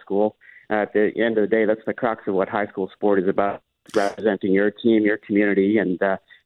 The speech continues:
we're trying to provide that opportunity for them, and, uh, we'll, we'll keep trying, uh, this week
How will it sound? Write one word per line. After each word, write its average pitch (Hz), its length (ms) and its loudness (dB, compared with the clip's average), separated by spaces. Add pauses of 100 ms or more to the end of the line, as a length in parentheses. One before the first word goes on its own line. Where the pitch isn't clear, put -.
(140)
we're - 60 -6
trying 151 220 0
to - 60 -4
provide 123 320 0
that 110 140 0
opportunity 113 680 -2
for 120 180 0
them, 110 240 0
and, 98 260 -4
uh, 107 260 0 (420)
we'll, 117 160 2
we'll 117 140 0
keep 123 200 -2
trying, 120 520 0
uh, 113 200 0
this 113 180 -4
week 117 200 -4